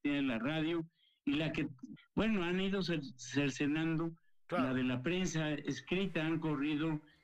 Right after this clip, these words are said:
Speaker 1: en este periodo a mucha gente, a Castañeda, a Héctor Aguilar Camín, a muchos
Speaker 2: Claro.
Speaker 1: de, de Televisa, a Denise Dresser. Estamos ante, quiero ser enfático en esto, Pepe, ante una estafa.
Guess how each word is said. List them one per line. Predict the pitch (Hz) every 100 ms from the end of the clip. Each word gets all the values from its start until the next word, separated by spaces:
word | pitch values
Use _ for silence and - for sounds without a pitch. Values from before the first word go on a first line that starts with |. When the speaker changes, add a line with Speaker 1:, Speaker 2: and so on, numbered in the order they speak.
| _
Speaker 1:
en | - 123
este | 147 143 147
periodo | 135 131 143 147
a |
mucha | 135 147 156 143
gente, | 135 147 143 156 156
a | 139 117 101 - _ _ _ _
Castañeda, | 135 127 127 127 139 143 143 143 135 123 -
a | 127
Héctor | 127 131
Aguilar | 123 117 123 120
Camín, | 117 120 135 151 160 139 139 - -
a | - 123 127
muchos | 196 202 170
Speaker 2:
Claro. | 135 131
Speaker 1:
de, | 123
de | 123 127
Televisa, | 123 120 127 143 156 - 156 147 _ _ _
a | 131 127 127 123 117 113 - -
Denise | 139 147 151 143
Dresser. | 165 160 151 143 - - - -
Estamos | 185 175 196 233 240 185
ante, | 185 165 170 165 147 - - _ _ _ _ _ _ _ -
quiero | 208 226
ser | 185 196
enfático | 175 165 170 165 160 151
en | 143
esto, | 156 - 131
Pepe, | 127 127 127 107 - - -
ante | 156 165 165 170 165 -
una | 208 214 202 202
estafa. | 175 - - 180 160 139 117